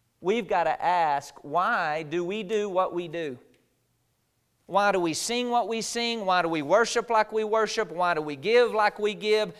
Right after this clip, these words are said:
Why are we coming to church? Do we have a say-so in how far we go in our relationship with God? Yes.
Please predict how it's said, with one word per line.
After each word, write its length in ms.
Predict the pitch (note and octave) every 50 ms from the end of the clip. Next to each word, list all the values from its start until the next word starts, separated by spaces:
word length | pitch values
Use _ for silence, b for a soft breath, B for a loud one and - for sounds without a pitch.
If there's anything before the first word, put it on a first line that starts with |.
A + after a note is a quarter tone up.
| B B B B
Why 680 | - D#3 G#3 A#3 B3+ C4 B3 A#3 G#3+ G3+ G3 F#3+ F3+ - - -
are 140 | - F3+ F#3+
we 140 | F#3 F#3 F3
coming 420 | F3+ - A#3 A3 G#3+ G3 F3+ E3 D#3
to 60 | D3+
church? 560 | - - A#3+ G3+ D#3+ C3+ - - - - - _ _ _ _ _ _ _ _ _ _ _ _ _ _ _ _ _ _ _ _ _ _ _ _ _ _ E3
Do 560 | D#3+ A#3+ C4+ C#4 C#4 C#4+ C#4 C4+ C4 - - _ - _ _ -
we 400 | F3+ F#3+ A#3+ D4 D4 D4+ C#4+ C4
have 380 | G#3 A3 B3 A3+ A3+ A3+ G#3
a 140 | F3+ F3+ F#3+ F3+
say-so 920 | - - C4+ C4 B3+ A#3+ G#3 - - G3+ G3 F#3+ F#3 F3+ F3+ F3+ E3+ B B B
in 120 | - F3+ F#3+
how 280 | F3 G3+ A3+ A3+ A3+
far 320 | A3 - - A3+ G#3 G3+ G3
we 160 | F#3+ G3 G3
go 260 | E3 G3 F#3 F3 E3+
in 60 | E3+
our 140 | E3+ E3 D#3+
relationship 720 | D#3 D#3+ D#3 E3 D#3 D3+ - D#3 C#3+ - - E3 D3 D3+
with 140 | D3+ C#3+ B2
God? 300 | - D3 C3+ A#2+ A2+ A2 - _ b b b b b b
Yes. 580 | C#3+ C#3+ F#3+ G3+ E3+ D3 B2 - - - -